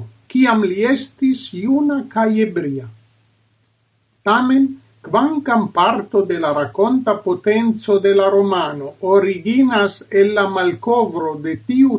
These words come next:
terura aberacio de la homa naturo, la aŭtoro tute ne prezentas la protagoniston kiel monstron,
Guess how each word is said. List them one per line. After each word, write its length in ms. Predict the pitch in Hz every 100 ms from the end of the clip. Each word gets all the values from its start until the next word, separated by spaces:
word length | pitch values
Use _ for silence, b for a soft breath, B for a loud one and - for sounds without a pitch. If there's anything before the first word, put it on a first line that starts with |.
| -
terura 680 | 175 170 175 240 262 220 180
aberacio 1080 | 175 185 180 175 160 - - 226 190 151
de 200 | 143 165
la 180 | 170 160
homa 420 | 117 196 226 220 160
naturo, 580 | 147 139 - 247 277 277 - _
la 200 | - 185 180
aŭtoro 720 | 160 160 - - 247 302 240 220 -
tute 420 | 294 320 - 240
ne 160 | 214 233
prezentas 1000 | - 190 170 233 254 202 - 143 120 - -
la 200 | 156 165
protagoniston 1300 | - 156 151 - 156 190 214 269 - - - 233 226 214
kiel 360 | 226 233 226
monstron, 840 | 220 208 175 135 113 - 131 120 107